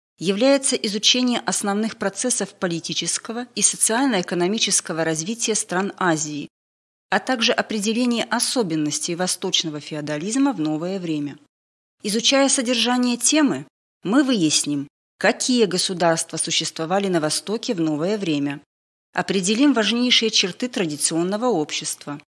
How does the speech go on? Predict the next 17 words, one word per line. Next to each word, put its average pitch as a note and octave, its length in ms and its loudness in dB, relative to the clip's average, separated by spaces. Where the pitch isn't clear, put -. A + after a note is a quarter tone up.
рассмотрим B3 640 2
основные A3 480 0
процессы G#3+ 540 0
политического E3+ 800 -4
и - 120 -6
социально-экономического F#3+ 1300 -2
развития E3 520 -2
стран D#3+ 420 -4
Азии, E3 500 -4
а E3 80 0
также B3+ 340 0
объясним A#3 460 0
закономерности G3 920 0
и F3 140 -2
особенности D#3 760 -2
развития C#3+ 640 -6
цивилизаций F#3 800 2